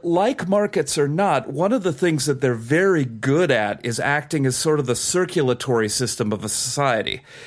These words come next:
And they can be broken down and they can be bad, or they can be, like, tied to the general welfare and better than that. But fundamentally in games,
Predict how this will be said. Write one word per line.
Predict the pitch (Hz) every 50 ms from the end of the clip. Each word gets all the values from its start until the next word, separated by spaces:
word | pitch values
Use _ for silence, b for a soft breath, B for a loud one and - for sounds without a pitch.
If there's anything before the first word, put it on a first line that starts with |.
| B B B
And | 135 151 170
they | 208
can | 208 - 220 208
be | 175 202 156
broken | 131 143 151 160 185 185 196 170 160
down | 165 165 165 165 160
and | 147 135 131
they | 131 127
can | - 131 117
be | 113 123 120
bad, | 117 - 233 247 226 190 165 156 151 156
or | - - 151 151 139
they | 131 143 135
can | 139 147 135 131
be, | 123 139 135 131 131 127 B B B B B B
like, | 131 127 120 - - - - -
tied | - - 180 175 165 165 143 131
to | 143
the | 123 120 113
general | 110 147 147 143 135 127 120 117 113
welfare | 131 147 147 147 135 - - 135 120 117 113
and | 107 107 113 113
better | - 247 254 214 180 151
than | 123 123 113 113
that. | 113 107 110 110 - - B B B B B B B
But | 123 151 143 143 -
fundamentally | - - 202 233 247 233 196 151 170 196 208 196 170 143 131 123 95 113
in | 123 123 117
games, | 107 - 151 175 196 190 147 123 117 110 110 - -